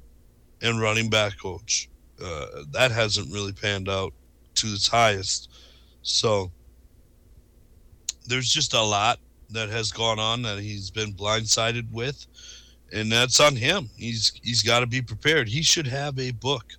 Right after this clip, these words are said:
a book of names of people that he wants to replace people with, because that's what happens when you win. So, uh, it's disappointing.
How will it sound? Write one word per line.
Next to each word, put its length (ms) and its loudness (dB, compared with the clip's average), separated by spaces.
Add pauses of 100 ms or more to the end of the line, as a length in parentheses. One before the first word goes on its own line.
(560)
a 120 2
book 340 -4
of 160 0
names 560 -4
of 140 -6
people 280 -4
that 220 -2
he 100 -4
wants 360 -4
to 100 -10
replace 480 -4
people 440 -6
with, 260 -4
because 320 -6
that's 240 -4
what 120 -2
happens 460 -4
when 160 -4
you 140 -2
win. 240 -10 (960)
So, 560 -2 (560)
uh, 300 -2 (200)
it's 280 -2
disappointing. 680 4